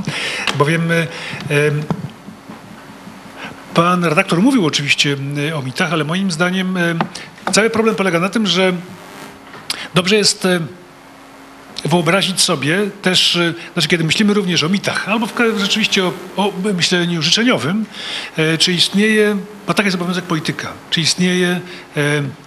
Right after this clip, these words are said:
dostępna, realna, e, em,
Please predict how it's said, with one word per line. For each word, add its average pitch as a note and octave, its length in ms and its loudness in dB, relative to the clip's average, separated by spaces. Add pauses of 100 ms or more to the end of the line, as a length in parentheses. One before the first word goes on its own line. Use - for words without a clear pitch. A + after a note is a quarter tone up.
(120)
dostępna, F#3+ 720 2
realna, F3 600 2 (360)
e, E3 360 -2
em, D3+ 240 0